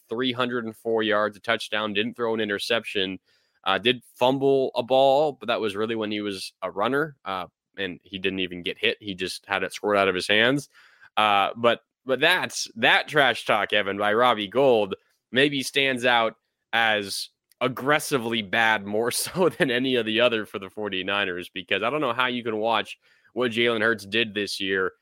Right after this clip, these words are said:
and try to poke any holes in his game. I mean, he had three rushing touchdowns. He broke a record when he had two rushing touchdowns. First player in Super Bowl history with two rushing touchdowns and a passing touchdown. He added on one more rushing score for good measure,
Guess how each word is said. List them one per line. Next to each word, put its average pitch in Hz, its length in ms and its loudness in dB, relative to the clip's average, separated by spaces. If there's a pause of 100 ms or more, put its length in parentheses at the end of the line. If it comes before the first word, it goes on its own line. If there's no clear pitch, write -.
(300)
and 110 160 0
try 120 240 2
to 104 100 0
poke 107 300 -2
any 104 160 0
holes 98 340 -4
in 95 140 -4
his 85 240 -12
game. 110 280 -2
I 101 40 -4
mean, 107 220 -2 (520)
he 185 140 -4
had 185 200 0
three 170 380 -2
rushing 165 480 0
touchdowns. 98 800 -4
He 170 120 -10
broke 190 300 0
a 143 60 2
record 131 420 -2
when 123 140 -2
he 123 120 -4
had 120 300 0
two - 240 -4
rushing 90 460 -4
touchdowns. 87 720 -4 (260)
First 143 320 -2
player 139 300 0
in 117 80 -4
Super 123 220 -12
Bowl 117 160 -4
history 123 340 0
with 107 180 -6
two 127 180 -2
rushing 113 280 -2
touchdowns 107 580 -2
and 113 160 0
a 104 60 -2
passing 110 480 -2
touchdown. 95 520 -4
He 117 180 2
added 110 260 0
on 110 240 2 (320)
one 127 320 4
more 123 260 4
rushing 110 380 0
score 107 340 0
for 101 180 -4
good 98 260 -4
measure, 98 500 0